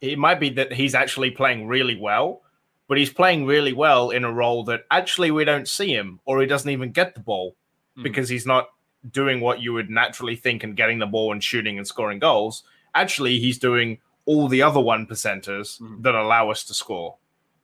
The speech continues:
Speaker 2: Yeah. And I'm gonna, I'm gonna go out on a limb here and say that Quinn has probably played soccer at a high level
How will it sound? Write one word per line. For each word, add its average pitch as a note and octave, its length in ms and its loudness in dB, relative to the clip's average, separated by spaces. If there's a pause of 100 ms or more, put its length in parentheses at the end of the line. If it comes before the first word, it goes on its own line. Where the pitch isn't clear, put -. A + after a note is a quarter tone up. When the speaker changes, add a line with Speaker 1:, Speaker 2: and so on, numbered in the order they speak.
(260)
Speaker 2:
Yeah. A2 160 -10 (460)
And E3+ 100 -2
I'm G#3+ 80 2
gonna, A3+ 160 0
I'm G3 100 0
gonna C4 120 -2
go B3+ 120 6
out A#3 60 6
on F#3+ 80 0
a E3 40 -2
limb D3+ 200 -2
here E3+ 140 -2
and D#3+ 120 -6
say E3+ 140 0
that C#3 180 -2
Quinn C#3+ 280 -4
has C3+ 120 -8
probably C3+ 220 0
played B2+ 320 -6
soccer C#3+ 380 -4
at D3+ 80 -6
a D3 40 -4
high D3+ 140 -2
level D#3 440 -4